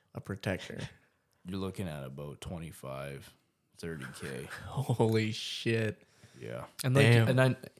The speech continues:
Speaker 3: and you've made sales like that. Like,
Speaker 2: I have,
Speaker 3: I know
Speaker 2: yeah.
Speaker 3: that's, that's, that's in your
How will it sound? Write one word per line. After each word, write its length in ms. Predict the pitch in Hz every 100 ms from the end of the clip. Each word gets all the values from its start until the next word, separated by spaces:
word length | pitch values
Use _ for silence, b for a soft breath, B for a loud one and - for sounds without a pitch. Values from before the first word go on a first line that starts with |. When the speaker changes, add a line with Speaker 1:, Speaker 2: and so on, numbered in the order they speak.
| -
Speaker 3:
and 100 | 127
you've 180 | 180 135
made 200 | 147 139
sales 380 | - 139 143 113
like 200 | 85 -
that. 260 | 55 64
Like, 100 | 55
Speaker 2:
I 80 | 107
have, 380 | 98 82 71 -
Speaker 3:
I 120 | 120
know 120 | 123 143
Speaker 2:
yeah. 40 |
Speaker 3:
that's, 360 | 131 120 - -
that's, 320 | 120 120 -
that's 300 | - 117 -
in 120 | 120
your 240 | 110 101